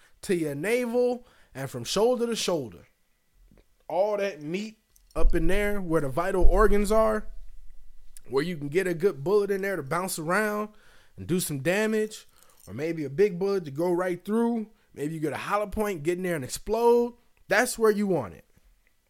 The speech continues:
Center mass. And that's where police officers are trained to shoot. They're not trained.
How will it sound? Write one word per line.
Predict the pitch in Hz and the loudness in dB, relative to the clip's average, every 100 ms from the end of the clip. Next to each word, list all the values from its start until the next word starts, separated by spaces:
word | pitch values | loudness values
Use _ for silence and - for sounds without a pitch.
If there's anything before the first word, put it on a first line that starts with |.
| _ _ _ _ _ _ | _ _ _ _ _ _
Center | - - 220 226 | -6 -2 0 2
mass. | 208 151 107 82 - - - - - | 0 -2 -6 -12 -14 -16 -20 -18 -10
And | 123 | -4
that's | 165 208 214 | 0 0 2
where | 202 | 0
police | 196 180 190 175 | 0 -2 -2 -2
officers | 180 175 170 165 | -2 -2 -4 -6
are | 123 | -8
trained | - 160 156 151 | -6 -4 -4 -4
to | |
shoot. | - - 107 - - - - - | -6 -8 -10 -14 -20 -20 -20 -10
They're | 120 | -6
not | 151 196 | -6 -6
trained. | 185 208 214 220 226 226 226 220 | -2 2 4 6 4 2 0 -2